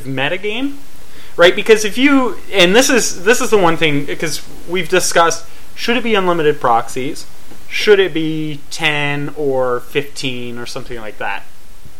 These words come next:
And I'm a firm believer that it, it, if it's unlimited proxies, you know, first of all, it, it hasn't,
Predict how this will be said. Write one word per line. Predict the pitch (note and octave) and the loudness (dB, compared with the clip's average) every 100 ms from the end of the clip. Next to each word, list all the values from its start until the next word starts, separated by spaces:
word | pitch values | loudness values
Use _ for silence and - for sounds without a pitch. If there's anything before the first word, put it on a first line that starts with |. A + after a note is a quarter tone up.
| - - - C#3+ | -8 -8 -4 2
And | |
I'm | D#3 G#3+ | 4 4
a | F3+ | 2
firm | F3+ F3+ | 0 0
believer | D#3+ C#3 C3 C3 | 0 0 0 0
that | A#2+ A#2 | -2 -2
it, | A2+ - | -4 -4
it, | B2+ A#2+ - - | -4 -4 -6 -6
if | D#3 D3 | -4 -2
it's | C3+ - - | -4 -4 -2
unlimited | G#3+ C4+ A3 A3+ F3+ C#3 - | -2 0 -2 0 0 -2 -2
proxies, | D3+ D3+ - F2 G2+ - - - - - - - | -2 -2 -4 -8 -8 -6 -6 -6 -6 -6 -6 -6
you | A#2 | -4
know, | A2+ A2 - - - - - | -4 -4 -6 -8 -8 -8 -4
first | - G3 - | 2 2 2
of | C#3+ B2+ | 0 0
all, | A#2+ A#2+ | 0 -2
it, | A#2+ - - | -4 -6 -6
it | B2 B2 | -6 -4
hasn't, | C#3+ C#3 B2 A#2+ | -4 -4 -4 -6